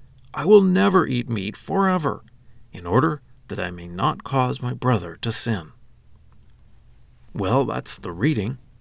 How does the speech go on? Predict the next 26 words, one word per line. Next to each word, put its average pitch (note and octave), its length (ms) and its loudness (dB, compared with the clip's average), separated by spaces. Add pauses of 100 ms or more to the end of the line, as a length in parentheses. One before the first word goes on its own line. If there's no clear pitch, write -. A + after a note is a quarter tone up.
(220)
Let's - 240 -2
dig B2+ 240 0
in. F#2 260 0 (1700)
In F3 60 -6
chapter - 380 -4
eight, - 320 -2
Paul D3 180 -4
seems G3 360 2
to B2+ 100 -6
be B2+ 100 -2
addressing A#2 480 -2
another C#3+ 540 -2
of G2 160 -8
the G#2+ 80 -6
questions G2 680 -2
that A2+ 120 -8
the - 80 -8
Corinthians G#2 640 -8
had C3+ 220 -4
written C#3 260 0
to - 60 -6
Paul. - 360 -14 (540)
We F3+ 140 -2
have E3+ 160 -2
to B2+ 80 0
guess A#2+ 520 0